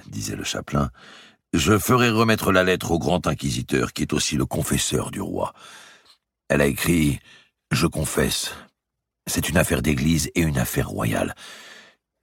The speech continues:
Si cela t'oblige, je veux bien m'en charger, je connais le frère inquisiteur.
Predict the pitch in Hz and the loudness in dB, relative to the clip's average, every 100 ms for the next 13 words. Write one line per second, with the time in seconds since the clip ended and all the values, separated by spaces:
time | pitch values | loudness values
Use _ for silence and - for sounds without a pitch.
0 | - - 73 65 - 64 - 69 82 110 | -8 -4 0 0 0 0 2 2 4 4
1 | 104 73 67 90 87 92 113 110 107 101 | 2 0 2 2 2 2 0 0 0 0
2 | 135 - 98 98 - 60 58 - - - | 0 0 -4 -8 -6 -4 -6 -6 -8 -2
3 | 76 67 - 76 80 76 64 - | 0 0 -2 -2 0 0 0 -2